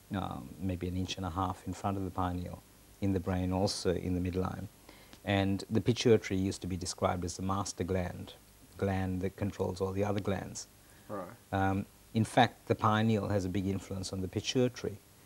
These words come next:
Speaker 2: But what does the pineal do?
Speaker 1: Uh, the pineal produces melatonin. Um,
Speaker 2: Right.
Speaker 1: that is something that was discovered in nineteen fifty-eight. Um, and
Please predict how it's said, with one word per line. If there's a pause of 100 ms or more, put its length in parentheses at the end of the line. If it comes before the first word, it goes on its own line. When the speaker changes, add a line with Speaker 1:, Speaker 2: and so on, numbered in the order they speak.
(140)
Speaker 2:
But
what
does
the
pineal
do? (380)
Speaker 1:
Uh,
the
pineal
produces
melatonin. (1000)
Um,
Speaker 2:
Right. (440)
Speaker 1:
that
is
something
that
was
discovered
in
nineteen
fifty-eight. (360)
Um, (680)
and